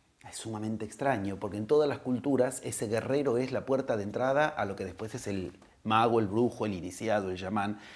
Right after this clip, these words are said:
en cuatro pasos. El primer paso es el guerrero, después vendrá el mercader, después el sacerdote y por último el mago. Pero todos tienen prohibido lo que se llama hacer combate hacia afuera.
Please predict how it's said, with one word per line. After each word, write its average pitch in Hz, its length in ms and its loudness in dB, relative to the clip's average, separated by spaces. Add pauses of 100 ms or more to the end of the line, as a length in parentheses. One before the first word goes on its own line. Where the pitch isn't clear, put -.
(120)
en 104 160 2
cuatro 117 380 4
pasos. - 340 -4
El 101 100 -4
primer 135 360 4
paso 143 240 2
es 135 100 -4
el 98 140 0
guerrero, - 480 -4 (320)
después 92 240 -6
vendrá 98 240 -4
el 113 60 0
mercader, 120 500 0
después 107 340 -10
el 85 80 -12
sacerdote 95 640 -8
y 110 60 -8
por 101 160 -4
último 104 320 -6
el 92 60 -8
mago. 80 320 -10 (680)
Pero 165 180 6
todos 220 160 10
tienen 185 220 0
prohibido 170 560 4 (340)
lo 120 100 -2
que 107 100 -4
se 107 60 -4
llama 139 180 -2
hacer 131 200 -4
combate 127 380 0
hacia 110 160 -8
afuera. 87 400 -4